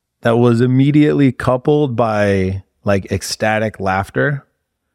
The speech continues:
that produced the effect of, like, humility, but at the same time, as if I was being held by a mother.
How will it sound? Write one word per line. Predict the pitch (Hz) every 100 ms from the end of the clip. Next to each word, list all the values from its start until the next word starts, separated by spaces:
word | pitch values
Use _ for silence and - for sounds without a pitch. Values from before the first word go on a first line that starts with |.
| _ _ _ _ _ _ _ _ _ _ _ _ _ _ _
that | 120 120 120 - 175
produced | - 143 120 110 127 135 131 -
the | 127 131
effect | 117 - - 120 110 117 _ - - _ _ _ _ _ -
of, | 127 127 117 104 95 98 _
like, | - 107 107 98 90 - - _ _ _ _
humility, | - 131 117 117 127 135 147 156 165 160 - _ _ _ _ _ _ _ _ _ _ _ _ _ _ 107 104 _ _
but | 127 127
at | 127
the | 123
same | - 135 127
time, | 117 123 123 127
as | 113 110 104
if | 113
I | 117
was | 113 101
being | 117 113
held | 92 110 110 104
by | 98 87
a |
mother. | 87 90 67 50 -